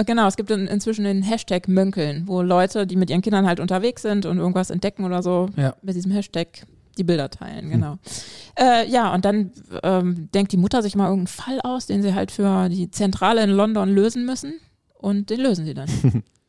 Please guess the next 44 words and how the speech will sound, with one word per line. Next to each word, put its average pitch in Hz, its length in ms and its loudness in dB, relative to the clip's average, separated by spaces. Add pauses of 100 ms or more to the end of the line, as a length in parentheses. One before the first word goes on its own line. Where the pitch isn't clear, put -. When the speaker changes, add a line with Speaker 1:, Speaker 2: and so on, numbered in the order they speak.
(180)
Speaker 1:
Genau. 190 300 -6 (140)
Und 175 100 -8
dann 196 240 -6 (160)
ergeben 240 300 0
sich 208 100 0
immer 220 100 4
so 214 100 -2
zufällig 214 520 0
so 185 180 -2
irgendwelche 196 380 -4
Dinge, 254 240 -2
dann 202 140 4
erinnert 202 500 2
er 202 140 0
sich 208 280 -4
noch 190 200 -2
an 185 100 -2
irgendwelche 190 400 -2
lustigen 202 380 -2
Begebenheiten 190 880 -4
und 180 100 -4
erzählt 170 380 -6
die. 147 120 -8
Und 143 140 -2
Speaker 3:
Und 135 140 4
die 123 120 4
Welt 151 280 2
verwandelt 120 580 2
sich - 160 -4
dann 95 160 2
so 92 80 0
ein 90 160 0
bisschen. - 280 0
Speaker 1:
Genau. 202 280 0 (140)
Speaker 3:
Ja. 92 100 -2 (240)
Speaker 1:
Ja. 185 120 -8 (460)
Mhm. 214 60 -4
Speaker 3:
Stefan, 170 300 4
du 135 60 6
hattest 160 220 0
doch - 100 0
auch - 120 -4
mal 98 420 4 (1500)
Speaker 2:
Was? - 340 -8